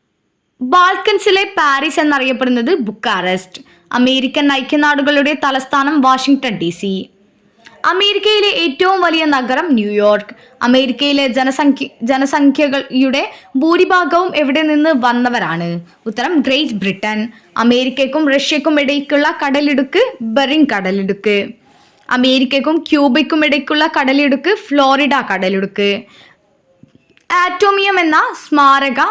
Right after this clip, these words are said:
സ്മാരകം ഏത് രാജ്യത്താണ്? ഉത്തരം ബെൽജിയം. അറേബ്യൻ നാടുകളെയും ആഫ്രിക്കൻ വൻകരയെയും വേർതിരിക്കുന്ന കടൽ ചെങ്കടൽ. ധവള നഗരം എന്നറിയപ്പെടുന്നത് ബെൽഗ്രേഡ്. ക്വീൻ സിറ്റി എന്നറിയപ്പെടുന്നത് ഫിലാഡൽഫിയ.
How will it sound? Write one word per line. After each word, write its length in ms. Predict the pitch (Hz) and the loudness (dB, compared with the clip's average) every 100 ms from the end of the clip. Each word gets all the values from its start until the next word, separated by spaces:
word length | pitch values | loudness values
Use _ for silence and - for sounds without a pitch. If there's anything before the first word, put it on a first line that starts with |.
| - - _ - | -4 -16 _ -4
സ്മാരകം 520 | 285 277 269 277 311 | 2 2 2 0 0
ഏത് 260 | 277 262 262 | 0 0 0
രാജ്യത്താണ്? 720 | 240 233 233 220 180 185 185 180 _ _ _ _ | 0 -2 -2 -2 -2 -2 -4 -8 _ _ _ _
ഉത്തരം 320 | 240 240 247 330 | -6 -2 -2 0
ബെൽജിയം. 720 | 220 208 190 214 214 202 226 - - | 0 0 -2 0 0 0 -4 -12 -8
അറേബ്യൻ 520 | 240 247 262 233 277 277 | -4 -2 -2 0 2 4
നാടുകളെയും 720 | 254 254 277 269 262 370 285 | 4 2 0 0 0 0 2
ആഫ്രിക്കൻ 500 | 262 262 277 285 269 | 0 0 -2 2 4
വൻകരയെയും 720 | 262 277 269 262 262 269 320 | 4 2 0 0 2 2 2
വേർതിരിക്കുന്ന 640 | 254 254 247 269 269 277 277 226 | 2 0 0 -2 2 0 0 -4
കടൽ 200 | 240 339 | -4 -4
ചെങ്കടൽ. 800 | - 208 190 196 190 190 185 - _ _ _ _ - - _ 302 | -6 -6 -4 -2 -2 -2 -4 -8 _ _ _ _ -20 -20 _ 0
ധവള 520 | 370 370 392 415 381 | 2 4 2 2 2
നഗരം 280 | 359 370 349 | 2 2 2
എന്നറിയപ്പെടുന്നത് 800 | 320 285 277 262 269 262 247 392 | 0 0 0 0 2 2 2 0
ബെൽഗ്രേഡ്. 720 | 240 196 190 196 208 202 202 - _ _ - | 0 0 0 0 0 0 0 -4 _ _ -2
ക്വീൻ 260 | 294 311 339 | 0 2 0
സിറ്റി 260 | 339 247 | 0 0
എന്നറിയപ്പെടുന്നത് 1000 | 320 302 294 277 285 269 269 262 247 453 - - | 0 2 0 0 0 0 2 2 2 -2 -4 -2
ഫിലാഡൽഫിയ. 920 | 277 269 277 226 180 196 196 190 190 | 0 2 0 0 -2 -2 0 0 -2